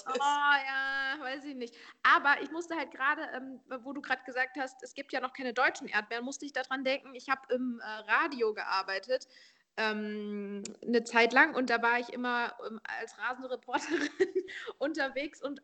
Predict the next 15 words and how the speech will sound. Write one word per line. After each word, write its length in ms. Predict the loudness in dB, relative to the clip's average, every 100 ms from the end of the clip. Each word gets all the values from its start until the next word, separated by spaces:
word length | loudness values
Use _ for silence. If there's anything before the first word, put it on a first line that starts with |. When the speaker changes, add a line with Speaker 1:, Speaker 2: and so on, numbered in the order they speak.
| -2
Speaker 2:
unter 280 | 0 2 2
anderem, 400 | 2 0 -4 -4
also 200 | 0 2 2
regional 640 | -2 2 2 6 6 6 2
immer 160 | -2 0 -2 -4 -20 -12
und 120 | -8 -8
ich 140 | -2
war, 320 | 2 4 4 0
ähm, 260 | -4 -4 -8
auf 120 | -12 _ _ _ -8
einer 200 | -4 -4 -4 -20 _ _
lol 420 | -6 -2 0 0 0
Erdbeerpressekonferenz, 1400 | -2 -2 -4 -4 -6 -8 -8 -10 -8 -6 -4 -4 -4 -8 -16 -20 -20 -6
kein 220 | 0 0
Scherz. 420 | 2 2 0 -4